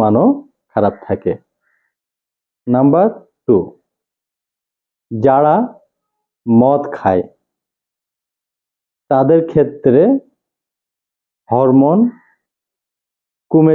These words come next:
যেতে থাকে এবং এস্ট্রোজেন, যেটিকে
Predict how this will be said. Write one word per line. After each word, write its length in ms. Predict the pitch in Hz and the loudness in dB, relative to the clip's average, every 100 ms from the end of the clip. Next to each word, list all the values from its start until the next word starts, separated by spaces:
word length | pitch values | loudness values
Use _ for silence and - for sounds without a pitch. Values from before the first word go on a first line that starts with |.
| 143 | 2
যেতে 220 | 151 160 147 | 2 0 0
থাকে 320 | 135 123 135 196 262 - _ _ _ _ | -2 0 2 2 -2 -6 _ _ _ _
এবং 260 | 143 143 165 175 - _ _ _ - | 0 2 2 -2 -8 _ _ _ -2
এস্ট্রোজেন, 720 | 185 190 - 185 139 117 95 - - _ _ _ _ - | -2 -2 0 2 2 2 0 -6 -20 _ _ _ _ -20
যেটিকে 440 | 98 139 147 143 | -4 -2 0 0